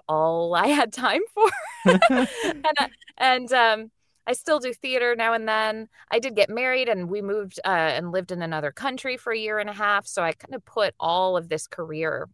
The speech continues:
Speaker 1: on hold. And I don't,
Speaker 2: Wow.
Speaker 1: I think that's wild. When I think about that, I'm like, "I can't believe I did that."
Speaker 2: <laughs>
Speaker 1: Not the getting married part, but, like, the moving
Speaker 2: <laughs>
Speaker 1: away
Speaker 2: Yeah.
Speaker 1: and just leaving my career. But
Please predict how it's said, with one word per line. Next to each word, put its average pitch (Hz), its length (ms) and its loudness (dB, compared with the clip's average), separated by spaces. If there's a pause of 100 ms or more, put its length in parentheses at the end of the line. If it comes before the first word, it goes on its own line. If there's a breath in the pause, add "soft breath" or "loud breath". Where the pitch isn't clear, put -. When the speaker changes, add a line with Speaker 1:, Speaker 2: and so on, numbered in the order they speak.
(180)
Speaker 1:
on 165 160 -4
hold. 160 400 -6 (800)
And 190 100 -8
I 170 80 -6
don't, 147 160 -8
Speaker 2:
Wow. 82 180 -10
Speaker 1:
I - 280 -20
think 330 140 -4
that's - 160 -2
wild. 165 460 4
When 214 120 0
I 277 80 0
think 285 220 -2
about 339 240 -2
that, 370 100 -2
I'm 269 60 -8
like, - 180 -6
"I - 80 -20
can't 190 140 -4
believe 202 200 0
I 320 100 2
did 453 180 2
that." 135 220 2
Speaker 2:
<laughs> - 260 -14
Speaker 1:
Not 440 140 2
the 370 60 -2
getting 190 280 0
married 202 280 2
part, 151 280 2
but, - 100 0
like, 190 180 2
the 190 80 0
moving 226 400 0
Speaker 2:
<laughs> 202 40 0
Speaker 1:
away 208 280 4
Speaker 2:
Yeah. 160 40 6
Speaker 1:
and 160 100 -4
just 175 180 -8
leaving 185 460 -2
my 185 140 0
career. 196 340 0
But 165 240 2